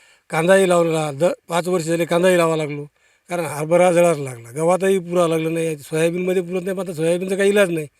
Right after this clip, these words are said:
पण या रब्बी पिकासाठी यावर्षी पूर्ण नवीनच पिकं घेतलेली आहेत आपण.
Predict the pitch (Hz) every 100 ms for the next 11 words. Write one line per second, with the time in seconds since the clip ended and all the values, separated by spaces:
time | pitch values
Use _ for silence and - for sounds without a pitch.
0 | _ _ _ _ - 180 180 175 151 143
1 | 139 151 180 185 208 147 151 202 190 196
2 | 190 175 185 220 _ _ - _ _ _
3 | 170 151 175 185 165 175 175 190 185 190
4 | 208 170 175 156 131 131 123 120 113 _